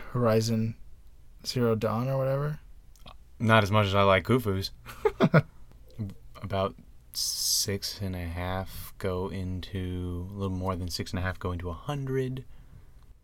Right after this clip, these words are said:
Speaker 2: I'm gonna say thirty. Thirty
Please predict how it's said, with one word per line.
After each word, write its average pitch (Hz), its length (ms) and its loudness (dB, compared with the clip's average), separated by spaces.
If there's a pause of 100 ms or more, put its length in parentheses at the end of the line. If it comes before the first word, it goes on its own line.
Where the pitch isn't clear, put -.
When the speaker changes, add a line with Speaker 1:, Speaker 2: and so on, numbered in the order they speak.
(600)
Speaker 2:
I'm 101 120 0
gonna 107 140 2
say 95 440 2 (400)
thirty. 87 320 0 (1200)
Thirty 123 460 10